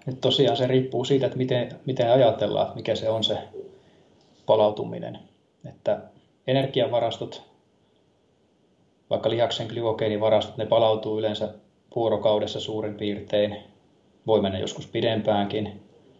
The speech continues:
Ää, syke voi palautua hyvinkin nopeasti. Joku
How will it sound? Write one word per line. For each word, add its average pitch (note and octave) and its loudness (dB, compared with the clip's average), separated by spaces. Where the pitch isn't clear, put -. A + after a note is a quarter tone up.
Ää, G#2+ 2
syke A#2 2
voi G#2+ 6
palautua G2+ 4
hyvinkin A2+ -4
nopeasti. G2+ -2
Joku A2 0